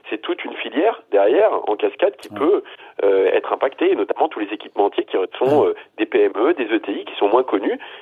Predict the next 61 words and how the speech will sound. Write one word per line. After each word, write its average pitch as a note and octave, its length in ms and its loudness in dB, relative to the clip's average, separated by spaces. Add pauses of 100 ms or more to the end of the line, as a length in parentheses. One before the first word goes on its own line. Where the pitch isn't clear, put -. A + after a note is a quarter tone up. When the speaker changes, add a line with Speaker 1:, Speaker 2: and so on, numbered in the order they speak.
Speaker 1:
et - 80 -12
qui - 140 -14
seront - 140 0
pas D#3+ 120 4
renationalisés G#2 600 0
directement. G2+ 460 0 (240)
Speaker 2:
Mathieu, B2+ 260 0
vous B2 140 0
évoquiez A#2+ 340 0
de, F#2+ 600 -2 (100)
les G#2 120 -2
stocks, A#2 280 2
effectivement. A#2 460 0
Là, A#2 120 4
pour A2 120 -2
le G#2+ 60 0
coup, C#3 120 -8
c'est, G2+ 400 -2
c'est, G2+ 220 -8
ça G2 160 2
plombe B2 220 -2
les G2+ 60 0
concessionnaires, B2 520 -2
stocks A#2 180 -4
de A2 60 -2
voitures G#2+ 260 0
neuves A#2 120 0
dans G#2 100 -2
les, F#2+ 240 -2 (420)
dans B2+ 140 4
les C3+ 160 2
usines, E3+ 180 2
mais D3+ 80 6
aussi D#3 240 2
chez D#3 140 -2
les C#3 80 2
concessionnaires. C#3+ 520 0
Alors, C#3 120 4
c'est B2+ 120 -6
dix C3 140 -6
milliards D3 220 2
d'euros C#3+ 180 2
de C#3 60 -4
trésorerie. C3 460 -2
Je D3 80 -16
sais - 60 -2
Speaker 1:
Oui. D3 60 4
Speaker 2:
pas C#3+ 80 0
quelle C3 140 2
est - 20 6
la A#2+ 100 4
part C3+ 200 0
qui A#2 120 -10
va A2+ 140 -2
aux G#2+ 60 -4
concessionnaires, A2+ 500 -8
la G2+ 100 0
part A2 140 0
qui A2 160 -6
va A2 140 0
au, G2+ 160 -2